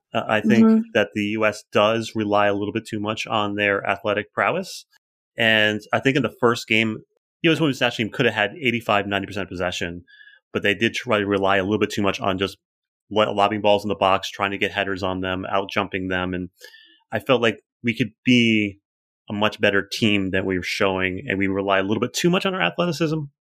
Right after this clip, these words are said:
Speaker 1: I don't know if that makes sense.
Speaker 2: Yeah, no, it definitely makes sense. For me, when I saw that quote, I did think, like, there is some truth to this,
Speaker 1: Mm-hmm.
Speaker 2: but it didn't have anything to do with, like,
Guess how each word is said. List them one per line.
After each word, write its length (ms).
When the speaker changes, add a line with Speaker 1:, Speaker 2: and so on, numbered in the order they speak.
Speaker 1:
I 60
don't 60
know 40
if 80
that 100
makes 180
sense. 280
Speaker 2:
Yeah, 180
no, 240
it 180
definitely 360
makes 200
sense. 300
For 220
me, 320
when 140
I 120
saw 280
that 220
quote, 280
I 140
did 320
think, 260
like, 260
there 200
is 200
some 280
truth 340
to 100
this, 400
Speaker 1:
Mm-hmm. 200
Speaker 2:
but 180
it 120
didn't 220
have 140
anything 360
to 100
do 180
with, 180
like, 360